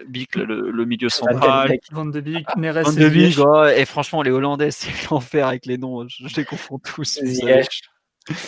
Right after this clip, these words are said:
Speaker 1: Ouais, voilà, enfin, bref,
Speaker 2: Ziyech.
Speaker 1: ils, ils sont assis sur une montagne d'argent, et puis la Ligue des Champions les met parfaitement en valeur, donc, euh... Bon, voilà, quoi. Ils
Speaker 2: C'est,
Speaker 1: ont
Speaker 2: il... a un agent proche d'Enrique, euh, Neres ?
Speaker 1: Oui.
Speaker 3: Ouais.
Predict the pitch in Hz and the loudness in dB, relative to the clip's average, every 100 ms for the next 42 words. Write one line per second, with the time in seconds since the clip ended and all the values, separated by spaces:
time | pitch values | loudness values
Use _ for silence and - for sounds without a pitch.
0 | - - - 139 139 139 120 127 131 113 | -14 -16 0 2 4 2 0 0 -2 -2
1 | - - _ _ _ - 135 127 - 139 | -12 -18 _ _ _ -14 -8 -8 -6 -8
2 | 123 120 131 123 131 127 117 120 139 135 | -8 -8 -10 -6 -6 0 0 0 -2 -2
3 | - 113 113 123 120 123 - 135 120 117 | -2 -4 -4 -4 -4 -4 -6 -6 -4 -4
4 | 127 - 120 127 120 110 117 123 113 104 | -6 -6 -8 -4 -2 0 2 0 -2 -14
5 | - 104 92 - _ _ _ _ - - | -14 -16 -16 -20 _ _ _ _ -16 -14
6 | - - _ _ - 101 95 123 131 101 | -16 -20 _ _ -6 -4 0 0 0 -4
7 | 101 - 113 110 131 127 123 123 131 131 | -12 -2 0 0 -2 0 2 2 4 2
8 | 131 131 127 123 120 135 165 156 139 135 | 2 2 4 4 2 4 6 8 8 6
9 | 131 123 120 135 175 - _ _ _ _ | 4 0 -2 -2 -2 -6 _ _ _ _
10 | _ _ - - 113 - - 170 156 147 | _ _ -16 -6 -6 -6 -8 -2 2 0